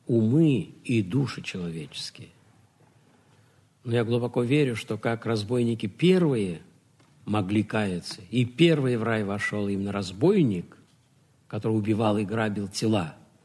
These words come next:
так я верю и надеюсь, что и разбойники, которые убивают души,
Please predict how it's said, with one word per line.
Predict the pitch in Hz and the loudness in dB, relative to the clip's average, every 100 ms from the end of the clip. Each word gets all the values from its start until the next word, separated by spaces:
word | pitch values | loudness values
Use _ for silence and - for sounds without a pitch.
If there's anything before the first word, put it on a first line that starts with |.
| _ _ _ _ | _ _ _ _
так | - 110 120 - | -6 -4 -4 -6
я | 117 127 131 123 117 - | -2 0 -2 -4 -12 -12
верю | 113 98 110 135 147 143 135 - _ - | -8 -2 0 2 2 -2 -4 -8 _ -8
и | 123 | -4
надеюсь, | 110 101 85 92 104 170 160 - - - - _ _ _ _ | -2 -2 -4 -4 -2 -4 -4 -10 -18 -20 -20 _ _ _ _
что | - - | -10 -2
и | 113 | 0
разбойники, | 113 95 120 139 127 120 | 0 0 2 4 2 0
которые | 107 104 113 | -6 -4 -4
убивают | 107 107 104 | -2 -2 -2
души, | 87 170 175 - | 0 0 -2 -6